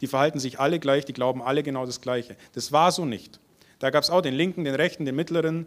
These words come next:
den Seitenflügel. Da gab's diejenigen, die auf einmal an Jesus geglaubt haben und die, die's nicht getan haben. Und der Talmud kennt das auch. Er kennt sieben Arten von, äh, Pharisäern, aber nur zwei davon sind positiv, nämlich die, die das Gute aus Furcht tun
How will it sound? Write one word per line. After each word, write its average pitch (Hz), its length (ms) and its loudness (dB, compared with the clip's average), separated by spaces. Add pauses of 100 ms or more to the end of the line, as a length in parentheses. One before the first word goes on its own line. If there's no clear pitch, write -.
(160)
den 127 120 -4
Seitenflügel. 165 720 0 (260)
Da 135 100 2
gab's 139 260 0
diejenigen, 156 420 -2
die 139 100 -2
auf 127 120 -4
einmal 139 240 -2
an 131 60 -4
Jesus 139 280 -4
geglaubt 135 400 -2
haben 156 120 -4
und 139 120 -8
die, 139 60 -6
die's 135 180 -8
nicht 139 180 -8
getan 95 340 -14
haben. 90 140 -20 (380)
Und 123 100 -8
der 123 100 0
Talmud 156 380 2
kennt 139 180 -2
das 131 120 -4
auch. 127 120 0
Er 117 80 0
kennt 123 200 -6
sieben 165 340 -4
Arten 135 460 0
von, 131 420 -2 (320)
äh, 120 160 -2
Pharisäern, 147 720 -2
aber 123 160 -6
nur 120 160 -6
zwei 135 320 0
davon 127 400 -2
sind 117 160 -8
positiv, 123 520 -4
nämlich 117 380 -6
die, 180 300 -4 (260)
die 127 80 -6
das 123 220 -6
Gute 165 400 -2
aus 113 180 -6
Furcht 185 400 0
tun 208 400 -4